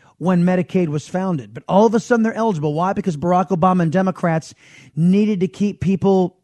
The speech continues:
under medical care because of their failed policies.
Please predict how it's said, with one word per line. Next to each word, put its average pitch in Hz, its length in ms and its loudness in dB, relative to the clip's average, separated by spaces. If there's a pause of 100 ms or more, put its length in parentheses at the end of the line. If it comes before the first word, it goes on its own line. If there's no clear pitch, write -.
(1120)
under 185 180 2
medical 196 380 2
care 131 360 -4 (140)
because 160 320 0
of 165 80 0
their 156 260 0
failed 175 480 0
policies. 160 640 -4